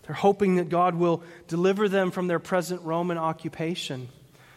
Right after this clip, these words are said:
And what's on their minds, what they're expecting is a king. They're expecting that a king will come, a king in the line of David. God promised throughout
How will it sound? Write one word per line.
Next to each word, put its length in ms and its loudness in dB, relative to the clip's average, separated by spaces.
And 120 2
what's 200 4
on 120 4
their 140 4
minds, 540 0
what 160 0
they're 140 2
expecting 1000 0
is 160 0
a 60 0
king. 540 0
They're 100 0
expecting 540 0
that 80 0
a 40 0
king 420 -2
will 140 2
come, 400 2
a 60 0
king 400 0
in 200 4
the 80 4
line 360 2
of 100 -4
David. 500 0
God 200 4
promised 680 0
throughout 440 4